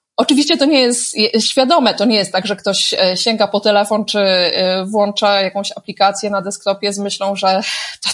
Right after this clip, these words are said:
teraz przez chwilę, e, jakby przestanę być człowiekiem, a będę, e, tym scrollowaczem s-, czy scrollowaczką. Natomiast, e, różnego rodzaju,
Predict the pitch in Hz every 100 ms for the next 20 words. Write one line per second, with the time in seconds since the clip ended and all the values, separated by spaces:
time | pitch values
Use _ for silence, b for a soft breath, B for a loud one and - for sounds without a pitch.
0 | 269 277 247 - - 240 - 247 226 214
1 | 202 208 190 196 202 196 214 175 208 196
2 | - 262 240 262 233 208 220 247 208 226
3 | 233 208 202 214 202 208 196 185 160 180
4 | 180 180 202 190 208 202 202 190 196 190
5 | - - 202 196 196 185 180 180 202 220
6 | 277 B B B _ 214 208 226 226 226
7 | 233 - 208 196 202 220 226 220 220 208
8 | 214 214 208 202 202